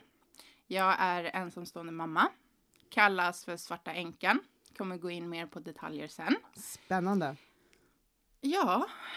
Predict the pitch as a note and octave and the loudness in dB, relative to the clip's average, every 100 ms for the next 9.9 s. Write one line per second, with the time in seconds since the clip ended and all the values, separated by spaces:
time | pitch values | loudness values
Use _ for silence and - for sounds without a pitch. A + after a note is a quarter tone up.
0 | - - - C4 B3+ B3+ B3+ C#4+ A3+ B3+ | -8 -8 -2 2 4 4 4 4 2 2
1 | B3+ B3+ B3+ B3 B3 B3 B3 B3 A#3+ A#3+ | 4 4 4 2 4 6 6 4 4 2
2 | A#3+ A3+ A3+ - _ _ _ _ B3 B3+ | 0 -4 -8 -16 _ _ _ _ 2 2
3 | B3 B3 F#3+ G3 C#4+ - C#4+ B3+ C4+ C#4+ | 2 0 0 -4 -6 -2 -2 0 -2 -4
4 | _ _ _ _ _ F3+ C#4 - _ _ | _ _ _ _ _ -2 -2 -6 _ _
5 | _ - G#3+ G#3 - G#3+ F#3 F3 F3 E3+ | _ -4 -2 -2 -2 -4 -4 -4 -4 -8
6 | - A3+ F4 _ _ _ _ _ _ _ | -4 -4 -4 _ _ _ _ _ _ _
7 | _ _ _ _ E3+ F#3+ - F#3 C#3 _ | _ _ _ _ -2 -2 0 -4 -4 _
8 | _ _ - G3 D#3+ C4+ - _ - E3+ | _ _ -14 -12 -6 -6 -6 _ -6 -2
9 | E3+ D3+ _ G3+ A#3+ A#3 A3+ A#3 A3 | -2 -4 _ 4 6 6 6 6 4